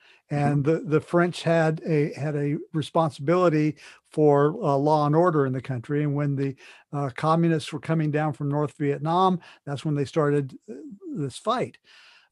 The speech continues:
Speaker 1: But why were we so concerned about this sliver of a country in Southeast Asia? Well, at the time,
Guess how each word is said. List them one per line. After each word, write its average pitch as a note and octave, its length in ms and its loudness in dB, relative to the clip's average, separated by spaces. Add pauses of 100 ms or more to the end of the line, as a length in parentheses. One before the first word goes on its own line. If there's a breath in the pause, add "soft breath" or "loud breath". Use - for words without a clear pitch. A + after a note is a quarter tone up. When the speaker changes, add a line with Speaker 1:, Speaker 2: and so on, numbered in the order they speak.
Speaker 1:
But F3 200 2
why F3+ 400 2
were C4+ 180 6
we G3+ 200 4
so F#3 280 0
concerned G3 600 -2
about D#3+ 400 -2
this D#3 200 -6
sliver B3+ 560 -2
of F#3+ 100 0
a F3 80 0
country F3+ 540 -2
in C#3+ 100 -6
Southeast D3 600 -4
Asia? G#3 360 -6 (600 soft breath)
Well, G3 340 4 (500)
at G#3+ 220 0
the F#3+ 140 0
time, F3 680 -2